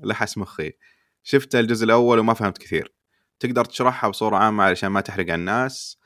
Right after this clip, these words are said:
آه، فيه، أعتقد إنه في فيديو لمحمد الدوسري في قناته داني بوكس،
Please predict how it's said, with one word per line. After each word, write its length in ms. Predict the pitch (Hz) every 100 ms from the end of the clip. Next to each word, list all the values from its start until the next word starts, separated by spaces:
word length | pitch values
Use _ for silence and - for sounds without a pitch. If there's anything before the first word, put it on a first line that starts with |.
| _ _ _ _ _ -
آه، 540 | 117 117 120 120 - _ _ _ _ _ _ _ _ _ _ _ _ -
فيه، 400 | 185 185 143 107
أعتقد 480 | 113 - 117 95 101
إنه 220 | 104 101
في 180 | 135 110
فيديو 340 | 120 107 101
لمحمد 1500 | 92 87 87 87 85 - - - - - - - _ - 104
الدوسري 420 | 87 104 101 -
في 80 | 87
قناته 340 | 95 90 - 82
داني 260 | 82 80
بوكس، 500 | 87 98 - - -